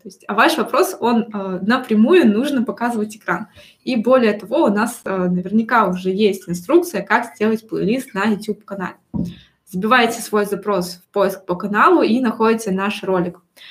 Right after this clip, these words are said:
То же самое касается вопроса кота Наркота, как сделать рубрику. То есть, опять же, э, мы не можем вам на пальцах показать, э, как это сделать на стриме.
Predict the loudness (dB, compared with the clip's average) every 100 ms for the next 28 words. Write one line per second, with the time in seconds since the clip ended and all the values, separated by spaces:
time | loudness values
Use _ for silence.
0 | -20 -2 0 2 2 2 2 2 0 -2
1 | 2 2 2 -4 -6 -4 -4 -2 -2 -2
2 | -4 _ _ _ _ _ -4 -2 -2 -4
3 | 0 2 2 0 0 0 0 -2 -4 -4
4 | -2 0 2 2 0 0 2 2 -2 -4
5 | -18 _ -8 -6 -6 -6 -4 2 2 2
6 | 0 -6 -8 _ _ -6 -2 0 2 2
7 | 4 6 6 4 2 2 2 0 2 2
8 | 2 -4 -8 -6 -6 -4 0 0 0 -4
9 | -4 -2 -2 -6 _ -2 0 0 -2 -2
10 | 0 0 0 -2 -4 -6 -6 -4 -4 -6